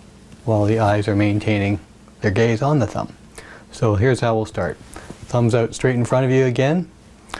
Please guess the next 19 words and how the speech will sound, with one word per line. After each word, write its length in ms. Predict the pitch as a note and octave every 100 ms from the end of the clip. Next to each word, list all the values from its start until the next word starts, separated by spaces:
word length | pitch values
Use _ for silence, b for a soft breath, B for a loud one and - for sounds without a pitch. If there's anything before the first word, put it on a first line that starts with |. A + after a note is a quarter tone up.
| B -
You're 140 | A2 G#2
looking 300 | A#2 C3+ B2+
at 140 | B2
the 100 | A#2+
thumb, 260 | - C3 C3+
your 140 | G#2+
eyes 180 | G#2 G#2
are 40 |
gonna 140 | G2+ G2+
stay 260 | - B2+
on 140 | B2+ A#2
the 80 |
thumb, 480 | G#2+ - D3 F#3+ G3 -
and 320 | A#2 G#2+ G#2
we're 100 | G2+
gonna 300 | G#2 G2+ G2 - - -
point 260 | - C3 B2+
the 140 | B2
horn 400 | B2 C3 C3 G#2+